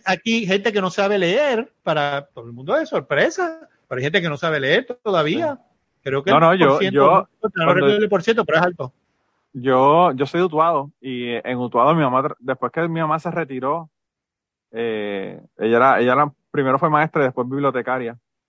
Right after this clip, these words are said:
Speaker 2: Y cuando se retiró, se fue a trabajar con el Departamento de Educación buscando desertores escolares para conseguirle proyectos y, y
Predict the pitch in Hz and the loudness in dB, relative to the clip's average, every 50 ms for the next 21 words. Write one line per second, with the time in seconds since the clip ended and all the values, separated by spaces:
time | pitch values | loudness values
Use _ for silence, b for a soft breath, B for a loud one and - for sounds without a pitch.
0 | _ _ 127 117 131 120 123 113 131 127 131 127 127 139 156 196 190 175 135 135 | _ _ -10 -8 -6 -6 -6 -6 -4 -4 -4 -2 -2 0 0 0 0 0 -2 -2
1 | 127 123 127 127 143 147 139 - 147 147 147 139 147 143 131 143 147 143 151 156 | 0 0 0 0 -2 -2 -4 -4 -4 -4 -2 -4 -4 -4 -4 -6 -6 -6 -4 -4
2 | 160 151 160 156 - 185 190 180 156 131 - 123 123 139 143 139 - 135 120 - | -4 -4 -6 -6 -6 -6 -6 -6 -6 -8 -8 -10 -6 -6 -6 -6 -6 -10 -8 -4
3 | 117 117 131 127 - - 123 113 101 107 113 _ _ _ _ _ _ _ _ _ | -4 -4 -4 -4 -6 -6 -6 -4 -6 -6 -10 _ _ _ _ _ _ _ _ _
4 | _ _ _ - 127 131 127 127 - 135 120 120 120 127 135 143 143 139 135 131 | _ _ _ 0 0 0 0 -2 -4 -4 -4 -4 -4 -4 -2 0 0 0 0 -2
5 | 123 120 123 _ _ _ _ _ _ _ _ _ _ _ _ _ - 135 131 127 | -4 -6 -8 _ _ _ _ _ _ _ _ _ _ _ _ _ -2 0 0 2
6 | 127 139 143 139 _ 165 156 160 160 151 139 131 127 127 123 120 117 - - 120 | 2 0 -2 -2 _ 0 0 0 0 -2 -2 -4 -4 -6 -6 -8 -8 -8 -10 -8
7 | 123 120 117 113 113 110 | -8 -6 -6 -6 -6 -6